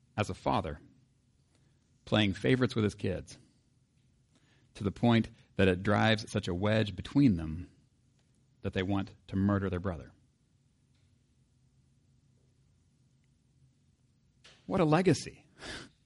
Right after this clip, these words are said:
As you reflect back on the things that Scripture tells us about Jacob, that's pretty much what we're told. But that's not all we're told.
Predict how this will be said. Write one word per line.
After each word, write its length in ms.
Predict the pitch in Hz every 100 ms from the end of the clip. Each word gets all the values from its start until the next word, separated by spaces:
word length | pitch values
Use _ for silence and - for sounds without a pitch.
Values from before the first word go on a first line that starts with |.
| _ _ _ _ _ _ _ _ _ - _ _ _ _ _ _ _ _
As 140 | 120 135
you 100 | 156
reflect 540 | 151 - 180 196 -
back 320 | 151 175 156 -
on 120 | 143
the 80 | 135
things 380 | 151 147 139 - - -
that 320 | 131 127 120
Scripture 320 | - 156 139
tells 280 | 123 147 139
us 160 | 123 -
about 300 | 123 127 127
Jacob, 440 | 123 135 127 110
that's 920 | 104 135 170 - - - - - - - _ _ _ _ _ _ _ _ _ _ _ _ _ _ _ _ _
pretty 240 | 156 175
much 320 | 139 147 -
what 160 | 139 135
we're 80 | 117
told. 200 | 98 73 - _ _ _ _ _ _ _ _ _ _ _ _ _ _ _ _ _ _ _
But 100 | -
that's 200 | 135 -
not 160 | 147
all 200 | 143 180
we're 80 | 98
told. 320 | - - 55